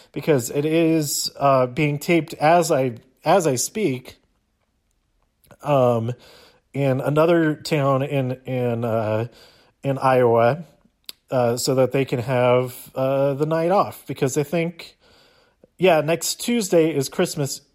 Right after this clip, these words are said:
N-, well, no, no, no, no. Yeah, next Tuesday is Christmas Eve, so it, it's nice that they will have the,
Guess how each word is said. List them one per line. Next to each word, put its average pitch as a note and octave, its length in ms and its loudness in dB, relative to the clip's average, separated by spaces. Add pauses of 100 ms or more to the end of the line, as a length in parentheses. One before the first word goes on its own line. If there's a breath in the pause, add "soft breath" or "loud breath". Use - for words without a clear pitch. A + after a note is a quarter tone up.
(140)
N-, E3+ 300 -10
well, C#3+ 340 0
no, A#2+ 340 -2
no, B2 160 -8
no, A2 120 -8
no. G2 160 -12 (960 soft breath)
Yeah, C#3 260 2
next F#3 320 -2
Tuesday A#3+ 300 4
is F3 100 2
Christmas F3 460 -4
Eve, G3+ 440 -2 (360 soft breath)
so C#3 560 2
it, C#3+ 420 -2 (260)
it's C#3+ 300 -4
nice E3+ 420 0
that D3 200 -4
they D3 140 2
will C#3+ 180 4
have B2+ 580 0 (260)
the, B2+ 260 -8